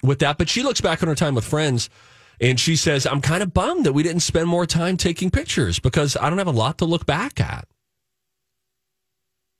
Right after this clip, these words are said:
Here's one memory that stuck with her throughout the years. She remembers when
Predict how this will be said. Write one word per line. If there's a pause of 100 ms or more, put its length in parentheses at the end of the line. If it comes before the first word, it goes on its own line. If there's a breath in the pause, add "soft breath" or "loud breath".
(580)
Here's
one
memory
that
stuck
with
her
throughout
the
years. (1400)
She
remembers
when